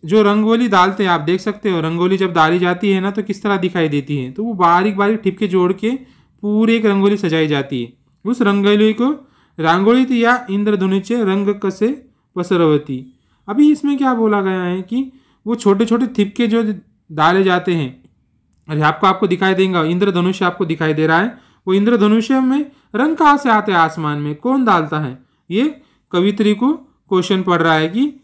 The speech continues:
ये किस तरह होता है कि जब बारिश में से बूंदें गिरती हैं, वो किस तरह आपको रंग दिखाई देती हैं। ये समझाने की कोशिश की गई यहाँ पे,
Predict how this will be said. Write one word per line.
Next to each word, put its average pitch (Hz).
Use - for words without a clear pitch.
ये 226
किस 254
तरह 285
होता 247
है 233
कि 233
जब 226
बारिश 196
में 240
से 233
बूंदें 190
गिरती 175
हैं, 220
वो 220
किस 226
तरह 262
आपको 339
रंग 214
दिखाई 165
देती 127
हैं। 113
ये 143
समझाने 156
की 170
कोशिश 160
की 196
गई 190
यहाँ 180
पे, 220